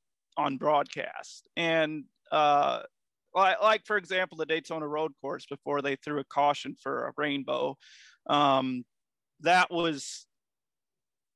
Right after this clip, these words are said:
I really like the Daytona road course, and I really like watching the twenty-four Hours of Daytona. It's, it's such a unique skill to race on road courses and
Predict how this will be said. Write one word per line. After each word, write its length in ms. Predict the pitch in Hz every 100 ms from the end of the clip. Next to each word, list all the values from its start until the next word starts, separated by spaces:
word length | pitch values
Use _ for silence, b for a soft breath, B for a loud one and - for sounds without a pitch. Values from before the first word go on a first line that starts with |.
| _ -
I 120 | 175
really 400 | 180 190 247 202
like 240 | 170 143 -
the 60 | 135
Daytona 460 | 139 - 143 131
road 240 | 131 135 131
course, 320 | 131 131 -
and 60 | 131
I 40 |
really 360 | 135 185 208 185
like 240 | 156 135
watching 460 | 156 147 - 143 127
the 180 | 131 131 -
twenty-four 460 | 147 139 139 143
Hours 300 | 135 135 131
of 60 | 123
Daytona. 640 | 135 - 139 139 139 127 _ b b b
It's, 500 | - 170 - - - _ _ _ _ _
it's 260 | 208 208 -
such 320 | 277 285 -
a 280 | 233 185 165 _ _ _ _ -
unique 540 | 233 233 247 254 240
skill 540 | - - 220 220 208 - -
to 460 | 180 170 165 156 _ _
race 460 | 147 165 190 202 -
on 200 | 180 160
road 300 | 160 170 170
courses 640 | - 160 156 - 151 135
and 280 | - 147 143